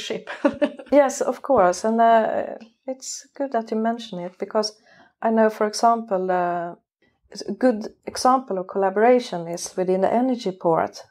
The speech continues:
Speaker 2: where they have good discussions with the ship owners at Doense, for example, Furutank and Tärntank, that they were going over to L N G to have the facility to, for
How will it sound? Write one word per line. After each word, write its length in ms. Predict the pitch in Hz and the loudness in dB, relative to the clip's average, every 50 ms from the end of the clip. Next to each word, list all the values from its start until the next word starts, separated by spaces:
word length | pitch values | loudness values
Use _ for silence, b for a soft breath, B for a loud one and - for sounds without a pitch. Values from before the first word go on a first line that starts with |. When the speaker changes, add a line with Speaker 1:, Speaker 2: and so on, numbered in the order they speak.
| _ - - | _ -10 -4
Speaker 2:
where 180 | 190 190 185 | -2 -2 0
they 180 | 180 196 190 190 | 2 0 0 0
have 360 | 185 190 185 185 185 175 170 | 0 0 0 0 0 -2 0
good 180 | - 214 214 190 | 0 0 0 0
discussions 640 | 196 190 - - 202 202 202 - 185 175 - - - | -2 -4 0 0 0 0 0 -2 -4 -4 -4 0 0
with 140 | 233 247 | 2 2
the 60 | 254 240 | 2 0
ship 240 | - - 180 185 - | 0 -2 -4 -2 0
owners 480 | 190 180 170 165 160 160 160 165 - - | 0 0 0 -2 -4 -4 -6 -4 -2 -2
at 200 | - 185 - - | -2 -2 -2 -2
Doense, 420 | 170 165 165 165 - - - - | -2 -2 -2 -2 -4 -4 -4 -4
for 80 | - 170 | -4 -4
example, 460 | 170 - - 175 170 165 - 160 - | -4 -2 -2 -2 -2 -2 -4 -6 -6
Furutank 580 | - - 175 165 160 160 - 175 170 170 - - | -2 0 0 0 0 -2 -2 -2 -4 -2 -4 -6
and 140 | 170 175 | -6 -6
Tärntank, 680 | - - 175 165 170 170 - 180 170 160 - - - _ _ | -6 -6 -6 -6 -6 -4 -4 -4 -4 -4 -6 -12 -20 _ _
that 220 | - 170 170 - - | -6 -6 -4 0 0
they 180 | 175 170 170 | 2 2 2
were 220 | 170 170 165 165 - | 0 0 -4 -4 0
going 420 | - 185 175 170 170 170 160 170 - - | 2 2 2 2 2 -2 -4 -8 -4 0
over 220 | 180 175 170 180 | 0 0 0 0
to 180 | 175 - - - | -2 -2 -2 0
L 140 | 180 175 180 | 0 2 0
N 120 | 175 170 | 0 -2
G 420 | 170 - 175 175 170 165 170 170 B B B B B B - | -2 -2 0 0 2 0 0 -2 B B B B B B -10
to 80 | - 165 | -6 -4
have 280 | 175 180 180 175 170 | 0 2 2 0 0
the 140 | 170 175 175 | -4 -8 -6
facility 840 | - - 175 - - 240 240 226 208 208 - - 196 190 190 185 180 - - | -4 -4 -4 0 2 2 4 4 2 0 2 2 4 4 4 2 0 -4 -6
to, 400 | - - 185 175 170 165 156 - - _ _ _ _ _ _ _ _ _ _ | -4 0 2 2 2 2 2 -2 -6 _ _ _ _ _ _ _ _ _ _
for 260 | - - 190 180 165 | -2 0 0 0 0